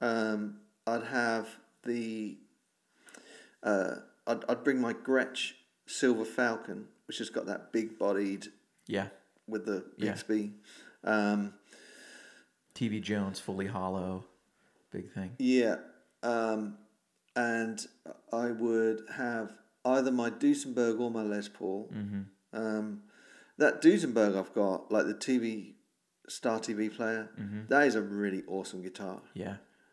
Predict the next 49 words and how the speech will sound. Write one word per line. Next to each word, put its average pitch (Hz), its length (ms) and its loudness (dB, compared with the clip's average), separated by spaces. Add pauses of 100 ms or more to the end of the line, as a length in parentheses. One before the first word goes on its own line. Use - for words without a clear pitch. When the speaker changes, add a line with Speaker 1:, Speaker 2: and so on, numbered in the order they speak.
(160)
Speaker 1:
Yeah. 95 260 -4 (920)
Um, 101 540 0 (200)
Speaker 2:
Yeah, 120 140 0
those 131 180 2
are 185 80 4
really, 120 300 2 (340)
really 117 280 0
popular 101 500 -6
right 92 160 -4
now. 101 140 -6
A 104 200 -8
lot 104 240 -2
of 104 80 -6
people 90 440 -8 (520)
playing 98 300 -4
those 95 160 -8
guitars. 85 640 -8
Speaker 1:
Yeah, 123 360 4
Speaker 2:
Um, - 80 -4 (280)
Speaker 1:
that, 131 260 8
that 143 240 6
bridge 139 260 6
humbucker, 123 680 2 (100)
it, - 300 -4
it 127 140 0
has 131 260 2
something 131 320 0
that 107 140 -2
isn't 123 260 -2
too 135 260 2
fat, 117 460 0 (140)
Speaker 2:
Mm-hmm. 110 440 -6
Speaker 1:
isn't 123 340 2
too 127 300 6
thin, 117 560 -2
it's 104 160 -2
not 127 280 -2
too 127 300 6
overdriven, 117 760 4
it's 110 100 -6
kind 127 180 -2
of - 380 -8
bright, 117 320 6
it's - 100 -4
got - 160 -2
a - 40 -4
lot 104 160 0
of 120 60 -2
nice 113 260 -2